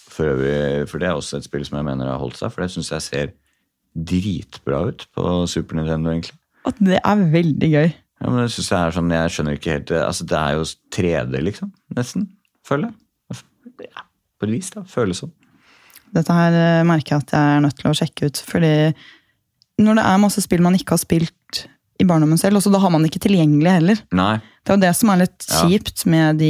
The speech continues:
Speaker 2: gamle
Speaker 1: Men det er
Speaker 2: spillene.
Speaker 1: jo det som er fint med de der minikonsolene og sånn som kommer nå, da, at jeg
Speaker 2: Mm.
Speaker 1: føler at det gjør jo en del av de tingene litt mer, eh, tilgjengelig. Så
Speaker 2: Ja, s-,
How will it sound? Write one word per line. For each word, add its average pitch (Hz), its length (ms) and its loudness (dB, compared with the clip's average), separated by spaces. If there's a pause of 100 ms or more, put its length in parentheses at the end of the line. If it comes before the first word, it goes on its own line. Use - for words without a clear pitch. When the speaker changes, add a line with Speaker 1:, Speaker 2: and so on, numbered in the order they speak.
(160)
Speaker 2:
gamle 156 260 2
Speaker 1:
Men 143 100 4
det 151 80 2
er - 40 -10
Speaker 2:
spillene. 113 320 2
Speaker 1:
jo 110 60 2
det 87 160 0
som 120 120 0
er 127 80 2
fint 85 320 -2
med 98 100 0
de 92 100 2
der 82 260 2
minikonsolene 73 1160 -4
og 71 80 -8
sånn 78 140 -10
som 85 140 -8
kommer 76 300 -4
nå, 95 140 0
da, 131 160 0
at 90 80 -6
jeg 98 120 0
Speaker 2:
Mm. 95 80 0
Speaker 1:
føler 85 200 0
at 80 120 -8
det 85 160 -2
gjør 69 220 -2
jo 76 500 -2
en 78 120 -4
del 73 240 -4
av 76 100 -4
de 73 120 -6
tingene 71 440 -6
litt 71 200 -10
mer, 69 180 -6
eh, 69 320 -4
tilgjengelig. 76 460 -6 (1120)
Så - 60 -4
Speaker 2:
Ja, 277 180 2
s-, 92 160 -2